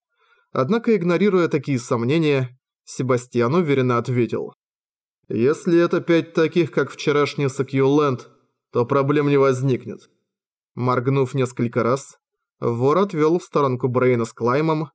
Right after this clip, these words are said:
и с жалостью в глазах, глядя на старика, спросил.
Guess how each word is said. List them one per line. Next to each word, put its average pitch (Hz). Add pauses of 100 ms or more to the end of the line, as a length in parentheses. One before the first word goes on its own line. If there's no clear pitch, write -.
(460)
и 135
с 190
жалостью 190
в 185
глазах, 151
глядя 131
на 120
старика, 120
спросил. -